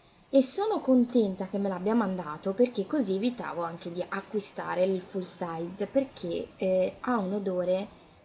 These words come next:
nauseabondo, nel senso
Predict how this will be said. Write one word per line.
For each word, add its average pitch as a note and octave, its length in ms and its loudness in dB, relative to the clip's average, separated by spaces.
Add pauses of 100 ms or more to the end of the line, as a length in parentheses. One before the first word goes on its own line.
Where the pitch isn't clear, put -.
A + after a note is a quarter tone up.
(1200)
nauseabondo, F#3+ 1000 0
nel G#3+ 140 2
senso G3+ 500 0